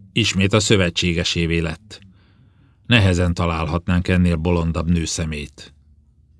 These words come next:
Hm? Nem túl árnyalt az ítélete, vélte Pászer, de igaz lehet.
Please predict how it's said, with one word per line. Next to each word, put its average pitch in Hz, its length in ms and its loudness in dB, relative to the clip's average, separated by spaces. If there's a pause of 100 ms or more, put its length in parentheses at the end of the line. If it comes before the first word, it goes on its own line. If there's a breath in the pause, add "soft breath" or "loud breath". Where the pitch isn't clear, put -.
(720)
Hm? 165 160 6 (1000 loud breath)
Nem 180 200 4
túl 107 260 0
árnyalt 95 460 4
az 90 120 2
ítélete, 95 760 0 (160)
vélte 90 380 -6
Pászer, 87 500 -6 (760 soft breath)
de 107 160 4
igaz 101 380 2
lehet. 82 480 -8